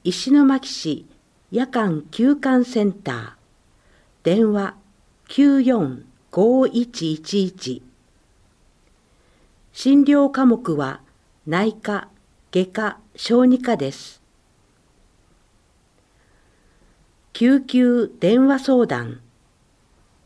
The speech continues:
大人救急電話相談。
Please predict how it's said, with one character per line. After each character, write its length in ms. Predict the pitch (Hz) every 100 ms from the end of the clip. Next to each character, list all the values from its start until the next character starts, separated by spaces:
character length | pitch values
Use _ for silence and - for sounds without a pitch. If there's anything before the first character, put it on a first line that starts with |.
| _ _ _ _ _ _ _ _ _ -
大 140 | 190
人 200 | 208 269 254 247 247 -
救 280 | - 247 285
急 300 | 285 254 254
電 260 | 196 214 233
話 140 | 226
相 240 | 226 208 175
談。 320 | 120 113